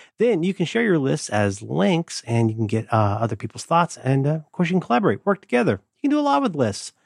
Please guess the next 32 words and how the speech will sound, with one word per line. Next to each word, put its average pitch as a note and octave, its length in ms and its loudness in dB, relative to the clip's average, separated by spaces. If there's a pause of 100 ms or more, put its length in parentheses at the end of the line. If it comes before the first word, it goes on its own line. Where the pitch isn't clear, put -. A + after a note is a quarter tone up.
(440)
The G#2+ 60 -6
re-, A#2 220 0
ready-made C#3 420 0
templates - 360 -2
save A#2 220 2
you F#2 80 -2
time, G3+ 460 0 (360)
uh, D#3 100 -4
or G3+ 100 -2
you C#4 60 2
can C#4 80 0
start D4+ 180 -2
out C#4 140 -2
blank C#4+ 260 -2
and D#3+ 100 2
add F3+ 180 2
in F3 120 0
exactly E3 380 0
what, D#3+ 340 0
uh, C#3+ 260 0
what C#3 200 -4
you D#3 40 0
want F#3 180 4
and C#3 60 -6
how B2+ 120 0
you D#3 120 2
wanna D#3 200 2
track D#3+ 360 -2
your E3 120 2
information. E3+ 580 0
Super - 320 0
flexible. F#3+ 640 0